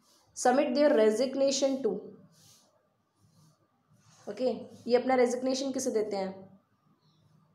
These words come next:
Obviously, जो इसके chairperson है, वो कौन appoint करते हैं? President of India appoint करते हैं। तो इनको जो हटाने का जो process है या resignation है, resignation,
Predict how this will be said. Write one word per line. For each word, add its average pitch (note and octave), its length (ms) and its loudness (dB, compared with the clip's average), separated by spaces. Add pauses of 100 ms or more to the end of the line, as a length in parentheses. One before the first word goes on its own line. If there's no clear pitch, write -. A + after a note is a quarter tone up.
(960)
Obviously, C#4 460 2
जो D4 80 0
इसके C#4+ 180 -4
chairperson C4 600 2
है, C4 60 4
वो C#4 100 -2
कौन C4 220 2
appoint B3+ 340 0
करते A3+ 240 0
हैं? A#3+ 260 -2
President A3+ 380 0
of B3+ 100 0
India A3+ 200 2
appoint G#3 340 0
करते F#3+ 240 -2
हैं। G3 320 -8 (1300)
तो - 80 -8
इनको A#3+ 300 2
जो D4 120 2
हटाने B3+ 420 2
का C4+ 120 2
जो C4+ 140 -2
process B3 400 2
है B3 420 -2 (160)
या A3 100 4
resignation B3+ 640 2
है, A#3+ 300 -6 (580)
resignation, F#3+ 720 -6